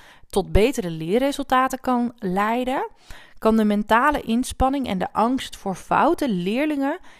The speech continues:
heel erg ontmoedigen om daadwerkelijk voor een effectieve aanpak te gaan. Dus ja, het is van belang dat je ze het er-, laat ervaren. Maar ik denk ook dat het van belang is om dus met je leerlingen te delen dat leren moeilijk moet voelen.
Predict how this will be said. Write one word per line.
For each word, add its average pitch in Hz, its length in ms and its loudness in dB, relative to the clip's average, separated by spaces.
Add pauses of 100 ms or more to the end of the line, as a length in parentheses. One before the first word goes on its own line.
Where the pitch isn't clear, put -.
heel 262 220 0
erg 254 140 2
ontmoedigen 220 800 0
om 202 220 -2
daadwerkelijk 190 600 0
voor 190 140 -4
een 190 120 -4
effectieve 180 540 -8
aanpak - 400 -8
te - 100 -20
gaan. - 220 -20 (3000)
Dus 208 500 0 (100)
ja, 170 640 -2
het - 200 -8
is 190 140 -4
van 190 160 -4
belang 208 380 0
dat 180 140 -6
je 180 80 -10
ze - 120 -10
het 175 180 -10
er-, 170 240 -10
laat 165 280 -8
ervaren. 220 840 -4 (1200)
Maar 180 240 -10
ik 185 140 -18
denk 196 180 -10
ook 247 160 -4
dat 220 100 -8
het 196 140 -14
van 175 200 -10
belang 185 400 -6
is 202 220 -8
om 202 200 -12
dus 220 140 -10
met 208 180 -8
je 214 80 -4
leerlingen 214 460 -6
te 208 120 -12
delen 170 300 -10
dat 226 160 -10
leren 196 380 -6
moeilijk 277 480 -2
moet 190 180 -10
voelen. - 400 -12